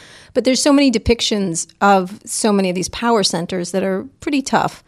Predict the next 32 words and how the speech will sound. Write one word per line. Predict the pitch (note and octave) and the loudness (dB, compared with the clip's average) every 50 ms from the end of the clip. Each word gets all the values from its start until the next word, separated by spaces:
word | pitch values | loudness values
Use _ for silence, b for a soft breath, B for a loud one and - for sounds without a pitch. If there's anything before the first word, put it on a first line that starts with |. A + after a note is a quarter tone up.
| b b b b | b b b b
And | - A#3+ A#3+ | 0 2 2
at | - | 2
the | C4+ | 2
same | - E4+ D#4+ | 2 2 2
time, | - C#4 C4+ | 2 2 2
some | - - A3 G#3 A3 | 4 4 2 2 2
are | A3+ | 0
funny | - - G3+ G3 G3 G3+ G3+ G3 G#3 | 0 0 0 0 2 2 2 0 0
and | G#3 F#3+ F3 | 0 -2 -2
some | - G#3 F#3+ F3+ | -2 -2 -2 0
are, | F#3 F#3 F#3+ G3 B B B B B B B B B B | 0 0 -2 -2 B B B B B B B B B B
um, | D4+ A3+ G3 F#3+ F#3 | -2 0 0 0 0
but | F#3+ - | 0 0
none | - A#3+ B3 C#4 D4+ E4+ | 2 4 4 4 2 0
of | F#4 D4+ | 0 0
them | C4 A#3+ G#3 G3 G3 - _ _ | 0 0 0 -2 -4 -8 _ _
are | - A3 | -6 -6
quite | - - - A#3+ A3+ A3 A3+ - | -6 -2 0 2 2 2 0 0
as | - G3 F3+ F3+ F3 F3+ - - - - | -2 -2 -2 -2 -2 -4 -6 -10 -10 -8
celebratory | - - - - G#3+ F#3+ F#3+ F3+ - D#3 - - F#3+ - - - G2 G2 | -6 -4 0 0 2 2 2 0 -2 -6 -6 -6 -6 -6 -6 -6 -8 -8
as | G3 - | -10 -10
the | - - - - | -12 -14 -12 -12
stuff | - - - G3+ G3 - | -12 -8 -6 -6 -6 -8
that | - - | -10 -10
comes | - F#3+ F#3 F3 | -8 -6 -6 -6
out | - - G3 | -8 -8 -10
of, | F#3 - | -10 -8
there | - G#3+ G3 | -6 -4 -2
hasn't | A3+ D4 C4+ B3 - | -2 -2 -2 -4 -2
really | F#3+ F#3 F#3 F3 | -2 -2 -2 -2
been | F3+ - E3+ F3 E3+ E3+ | -2 -2 -2 -2 -2 -4
a | - - F3 | -4 -6 -8